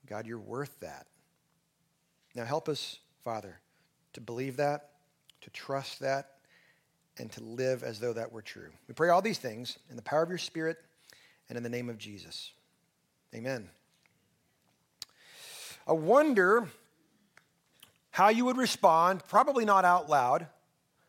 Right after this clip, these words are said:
but maybe just in the meditations and musings of your heart, if I asked you, how would you like to really please your God?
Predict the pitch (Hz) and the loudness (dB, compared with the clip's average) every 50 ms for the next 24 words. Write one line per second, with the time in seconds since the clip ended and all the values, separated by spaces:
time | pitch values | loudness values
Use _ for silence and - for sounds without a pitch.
0 | _ _ - 170 175 185 220 262 262 302 277 196 208 247 233 - - - 214 208 | _ _ -6 0 2 2 2 4 2 2 0 2 2 2 0 0 0 -2 0 0
1 | 202 196 180 165 165 160 165 190 202 208 180 - 190 202 - 202 180 156 160 165 | 4 4 4 4 2 2 2 2 2 2 2 2 0 0 0 -2 -4 -4 -4 -4
2 | 180 185 170 185 180 156 214 262 220 214 190 143 135 135 143 170 - - - - | -4 -2 -2 -2 2 4 4 4 6 4 0 2 4 4 2 2 0 -4 -16 -20
3 | - - - - - - - 190 190 - - 208 214 220 220 - - 240 262 277 | -20 -20 -20 -20 -8 -2 0 0 2 4 6 6 6 6 4 2 4 6 6 6
4 | 269 - - - _ - 160 151 139 143 165 185 175 - _ _ _ _ _ _ | 4 4 0 -8 _ -12 -10 -8 -6 -4 -6 -6 -8 -12 _ _ _ _ _ _
5 | _ - _ _ _ _ - - - 214 302 330 349 339 240 214 269 254 226 220 | _ -20 _ _ _ _ -2 2 6 6 8 8 6 4 2 0 0 4 6 8
6 | 202 196 202 208 202 - - 185 180 180 175 208 254 262 262 254 254 254 254 254 | 8 8 6 2 -2 -6 -6 -4 -4 -2 0 0 0 0 2 2 2 2 2 0
7 | 233 - - _ _ _ _ _ _ _ _ _ _ _ - - 220 240 240 240 | -2 -6 -8 _ _ _ _ _ _ _ _ _ _ _ -6 0 4 4 4 6
8 | 214 202 185 185 180 160 - - - _ 151 165 175 170 143 175 160 135 110 95 | 4 2 2 0 -2 -4 -4 -8 -10 _ 0 2 2 6 6 6 6 6 4 -2
9 | 92 - | -8 -12